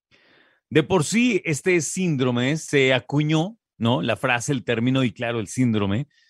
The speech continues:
porque hay personas que después de estar trabajando tanto tiempo, tantas horas, ya no pueden más y es normal.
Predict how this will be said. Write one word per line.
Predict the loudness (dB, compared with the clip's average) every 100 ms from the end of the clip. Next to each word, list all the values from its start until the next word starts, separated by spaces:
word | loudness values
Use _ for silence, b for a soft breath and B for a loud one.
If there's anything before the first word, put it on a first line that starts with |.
| _ _
porque | 0 4
hay | 2
personas | 2 0 0 -2 0
que | 0
después | -2 -2 -4 -2
de |
estar | -2 -4 -4
trabajando | -2 -4 -4 -2 -2
tanto | -4 -8 -8 -6
tiempo, | -4 -4 -6 -6
tantas | -4 -4 -6 0
horas, | 2 2 2
ya | 0
no | 2 0
pueden | 0 0 0 2
más | 2 0 -4 -8
y | -4
es | -4 0
normal. | 0 0 -4